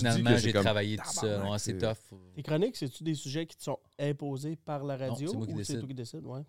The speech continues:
Speaker 1: Toute carte blanche. Puis ils m'ont pas donné de, ils m'ont, ils m'ont pas donné de ligne directrice. Ils m'ont juste dit, tu fais une chronique, trois, quatre minutes,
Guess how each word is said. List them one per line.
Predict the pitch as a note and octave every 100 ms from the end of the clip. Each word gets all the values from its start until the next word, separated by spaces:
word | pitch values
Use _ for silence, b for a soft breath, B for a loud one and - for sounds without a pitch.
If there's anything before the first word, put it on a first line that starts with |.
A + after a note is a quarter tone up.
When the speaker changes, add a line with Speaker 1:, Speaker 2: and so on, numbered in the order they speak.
| _ _
Speaker 1:
Toute | B2 -
carte | A#2 - A2
blanche. | G2+ G#2 A2+ -
Puis | G#2+
ils |
m'ont | G#2+ G#2+
pas | F#2 C#3+ C#3
donné | A#2+ A2 B2
de, | A2+ G2 F#2
ils | F#2
m'ont, | G#2 G#2 - _ _ -
ils |
m'ont | A#2
pas | A2+ F3
donné | C#3 C3
de | A#2+
ligne | B2
directrice. | A#2+ G#2+ F#2 D3 A#2
Ils |
m'ont |
juste | G2+ G#2
dit, | G#2+ B2
tu | - _ _ _ -
fais |
une | G#2+
chronique, | G#2 G2+ A2
trois, | - G#2
quatre | G2+
minutes, | G2+ G2+